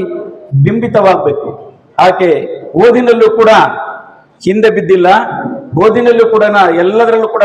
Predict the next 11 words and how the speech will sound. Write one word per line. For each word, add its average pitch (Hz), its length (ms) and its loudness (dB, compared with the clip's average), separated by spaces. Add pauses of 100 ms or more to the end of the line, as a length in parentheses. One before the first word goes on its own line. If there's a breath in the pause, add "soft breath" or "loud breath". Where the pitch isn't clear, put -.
(120)
ಪ್ರಥಮ 226 280 -2
ಸ್ಥಾನವನ್ನ 202 500 -2
ಗಳಿಸ್ತಾ 196 360 -2
ಇದ್ದಾರೆ. 196 300 2 (1000)
ಅಭ್ಯಾಸದ 247 580 2 (1080)
ಅವಧಿನಲ್ಲಿ 240 540 2
ಶಾಲೆಗೆ 214 400 2
ಹೋಗಕ್ 208 220 2
ಆಗ್ತಾ 196 260 0
ಇಲ್ಲ, 196 180 0
ಅಂತಹ 220 480 4